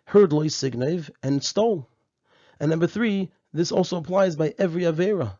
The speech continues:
because a person was commanded against doing every avera.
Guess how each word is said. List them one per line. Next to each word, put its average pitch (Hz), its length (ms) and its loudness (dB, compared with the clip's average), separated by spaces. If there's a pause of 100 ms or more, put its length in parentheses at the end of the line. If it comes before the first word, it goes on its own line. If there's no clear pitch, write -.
because 139 320 -2
a 139 40 -2
person 170 340 -2
was 143 100 -6
commanded 147 580 -2 (280)
against 143 340 -2
doing 175 340 0
every 208 260 0
avera. 104 440 -4